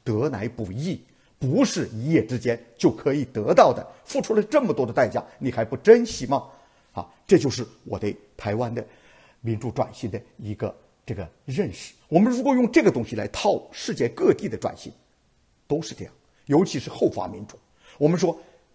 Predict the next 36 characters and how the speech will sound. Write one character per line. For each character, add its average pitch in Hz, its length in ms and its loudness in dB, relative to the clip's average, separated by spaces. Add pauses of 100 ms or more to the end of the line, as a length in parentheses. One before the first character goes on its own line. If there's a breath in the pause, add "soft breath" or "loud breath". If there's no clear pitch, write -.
(880)
这 135 100 -2
个， 120 80 -2
这 131 80 0
个， 110 140 -4 (180)
呃， 104 400 -2
这 - 80 -4
个， 107 140 -2 (220)
呃， 117 160 -4
原 135 280 4
始， - 200 -10 (100)
这 107 80 -10
个 104 80 -6
初 262 240 -8
发 147 160 2
民 123 180 -2
主， 98 140 -10 (120)
这 165 80 -4
个， 131 80 -4
这 123 100 -6
个， 120 120 -4 (220 loud breath)
呃， 120 100 -8
这 123 140 -2
叫 113 160 -4
原 135 220 4
创 220 220 0
民 120 160 0
主， 123 160 -8 (340 soft breath)
他 247 120 2
们 247 100 4
的 208 60 8
转 143 180 4
型 135 140 -6
就 208 80 2
更 269 200 0
长 98 220 -8
了。 98 160 -8